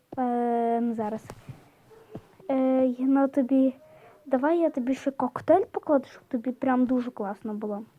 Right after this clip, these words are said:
Бери коктейль і їж. Ну, і пий, хотіла сказати.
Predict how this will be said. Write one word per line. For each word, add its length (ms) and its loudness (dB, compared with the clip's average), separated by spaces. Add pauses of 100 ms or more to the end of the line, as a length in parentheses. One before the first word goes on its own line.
(460)
Бери 220 2
коктейль 540 -2
і 160 -4
їж. 180 -6 (1400)
Ну, 220 6
і 100 12
пий, 320 2 (440)
хотіла 280 -6 (120)
сказати. 360 -14